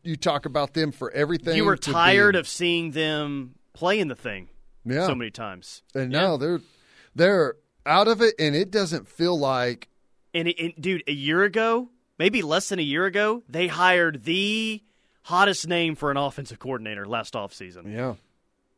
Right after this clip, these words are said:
Speaker 1: Yeah. But they're, they're just hemorrhaging players and, and not backing it up on the recruiting trail. I mean, they haven't done bad. They've, they've fallen back to where they were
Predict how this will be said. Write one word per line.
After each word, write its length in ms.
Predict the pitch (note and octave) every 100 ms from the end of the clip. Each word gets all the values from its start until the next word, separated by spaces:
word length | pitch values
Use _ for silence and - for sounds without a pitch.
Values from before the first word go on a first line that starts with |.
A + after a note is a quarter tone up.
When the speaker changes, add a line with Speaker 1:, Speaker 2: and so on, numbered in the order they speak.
| _ _
Speaker 1:
Yeah. 220 | G#2+ B2 A2+ _ _ _ _ _ _ _ _ _ _ _ _ -
But 280 | A#2+ B2 - _ _ _ _ _ _ _ G2+
they're, 380 | G2+ A#2+ B2 -
they're 300 | G#2+ B2 A#2+
just 500 | G2+ A#2+ A2+ G#2 -
hemorrhaging 560 | C3+ C3+ C3+ A#2 C3
players 540 | - B2+ C3+ C#3+ E3+ C3+
and, 320 | A#2 A2 G2+ -
and 240 | A2 G#2
not 320 | A2+ B2 B2+ _ _
backing 400 | - B2 B2+ C3
it 140 | B2
up 200 | A#2+ B2+
on 100 | B2+
the 60 | A#2+
recruiting 380 | G#2 - C3+ C3
trail. 260 | - C#3
I 40 | D3+
mean, 160 | C#3
they 120 | B2+ D#3
haven't 240 | G3 A#2
done 280 | C3+ A#2+ F#2+ _ _ _ _ _ _ _
bad. 400 | C#3 F3 C3+ B2 -
They've, 260 | E3 E3+ - _ _
they've 200 | - E3+
fallen 500 | E3+ - F#3+ F#3+ F3+
back 460 | B2+ - E3+ F#3 -
to 320 | F#3 D#3+ A#2+ - _
where 420 | D#3 C#3+ D#3+ E3+ E3
they 180 | E3
were 720 | D#3+ C3+ D#3 D#3 D#3 D3+ D3+